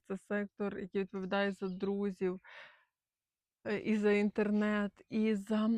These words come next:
новітні технології, якщо ви хочете якусь розробку випустити в світ і так далі, цим добре займатись, але, е, завершувати краще, ну, щось нове розпочинати по Юпітеру краще вже, е,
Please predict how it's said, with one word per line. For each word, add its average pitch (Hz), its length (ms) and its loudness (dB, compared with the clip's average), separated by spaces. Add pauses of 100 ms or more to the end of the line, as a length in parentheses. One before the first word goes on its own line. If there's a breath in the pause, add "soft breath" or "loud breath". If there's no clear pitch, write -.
(160)
новітні 220 560 2
технології, 214 840 0
якщо 202 360 -2
ви 214 180 0
хочете - 420 -6
якусь 214 320 -4
розробку 214 760 0
випустити 202 680 -4
в 196 80 -6
світ 214 220 -6
і 202 40 -2
так 196 220 -6
далі, 196 280 -2 (120)
цим 233 200 0
добре 240 340 -4
займатись, 208 680 -6
але, 202 380 -2 (480 loud breath)
е, 147 240 -4
завершувати 214 1300 -2
краще, 214 720 -4 (240)
ну, 233 200 4
щось 220 280 2
нове 247 340 2
розпочинати 214 880 -4
по 214 160 -6
Юпітеру 220 540 -4
краще 220 460 -2
вже, 220 340 -2 (600 soft breath)
е, 202 140 0